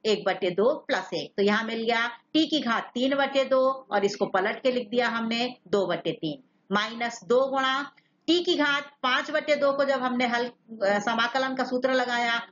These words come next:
तो आ गया टी की घात सात बटे दो और इसे पलट के लिख दिया दो बटे सात, Plus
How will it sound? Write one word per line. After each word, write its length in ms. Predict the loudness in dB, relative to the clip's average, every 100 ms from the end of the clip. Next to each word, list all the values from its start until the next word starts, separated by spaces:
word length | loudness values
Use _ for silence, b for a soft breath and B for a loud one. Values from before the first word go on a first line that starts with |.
| _
तो 60 | 0
आ 120 | 0
गया 140 | -2
टी 180 | -6 -4
की 140 | -2 0
घात 240 | 0 -2
सात 300 | -2 -2 -2
बटे 280 | -2 0 2
दो 400 | 2 2 0 -2
और 120 | 0
इसे 140 | 0 0
पलट 400 | -2 -2 -2 -2
के 60 |
लिख 180 | -2 -4
दिया 400 | -2 0 0 -2 -4
दो 140 | -2 -2
बटे 260 | -2 -6
सात, 280 | -4 -4 -6 _ b _ 0
Plus 340 | 0 -2